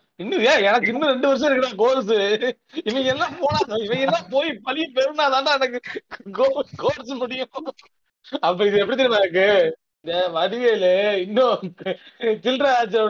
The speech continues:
இங்க வா, இன்னொரு பல்ல பிடிக்கிட்டு, "சில்லறை இல்லையா?" அப்படின்ற மாதிரி, "கோர்ஸ் ஒண்ணு போட்டிருக்கேன், இன்னும் ரெண்டு வருஷம் கோவிட் வரலாம், நீ-, நீடிக்கலாம்னு நினைக்கிறேன்" அப்படின்ற மாதிரி சொல்லிட்டீங்க.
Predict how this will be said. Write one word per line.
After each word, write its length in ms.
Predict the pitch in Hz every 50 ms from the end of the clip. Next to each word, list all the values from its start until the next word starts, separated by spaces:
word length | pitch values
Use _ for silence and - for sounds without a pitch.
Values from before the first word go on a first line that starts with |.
| 208 214 220 214 196 196 _
இங்க 180 | _ - 392 403
வா, 120 | 415 247 220 - - - - - _
இன்னொரு 420 | _ - 277 - - 285 269 240 220
பல்ல 180 | 220 220 233 220
பிடிக்கிட்டு, 300 | 185 202 214 214 196 202
"சில்லறை 360 | - - 294 320 403 403 370 359
இல்லையா?" 280 | 294 269 254 240 247 - - - 226 - - 143 _ - - -
அப்படின்ற 360 | 165 165 180 196 190 190 196 190
மாதிரி, 280 | 185 196 208 208 190 180 175 185 196 190 - _ _ _ _ _
"கோர்ஸ் 340 | - - 240 269 277 185 233
ஒண்ணு 180 | 254 240 220 220
போட்டிருக்கேன், 480 | 202 220 220 190 214 180 202 208 220 240 - -
இன்னும் 200 | 208 208 220 214
ரெண்டு 240 | 196 196 190 185 196
வருஷம் 340 | 202 180 - 233 240 233 226 214
கோவிட் 280 | 185 208 214 220 220 208
வரலாம், 400 | 202 190 190 190 196 202 202 190
நீ-, 240 | 165 208 247 233 226 240 214 233 - 247 247 175
நீடிக்கலாம்னு 480 | 220 254 277 247 - 233 233 233 208
நினைக்கிறேன்" 380 | 202 - - 349 339 349 381 403
அப்படின்ற 320 | 403 370 370 370 _ 349
மாதிரி 240 | 359 - 539 - _
சொல்லிட்டீங்க. 460 | _ - - 190 180 190 185 180 175